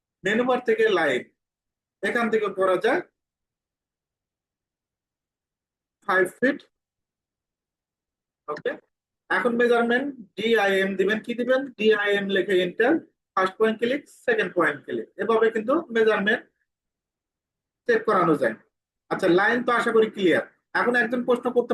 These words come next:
পারেন যে লাইন দিয়ে আসলে একটা কলাম তৈরি করা যাবে কি যাবে না? একটা কলামের সাইজ আছে সাপোজ এল লেখে এন্টার, এগুলা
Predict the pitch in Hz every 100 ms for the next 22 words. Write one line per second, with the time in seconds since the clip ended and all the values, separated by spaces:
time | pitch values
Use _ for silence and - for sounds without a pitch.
0 | 220 196 185 196 196 190 196 240 247 247
1 | 233 220 226 214 220 214 214 208 208 202
2 | 196 190 175 180 180 185 185 160 165 180
3 | - - _ _ - 180 226 220 220 226
4 | 226 220 208 208 208 214 - 185 220 262
5 | - _ _ _ _ _ - 208 214 202
6 | 185 185 175 - 247 349 - _ _ _
7 | 202 208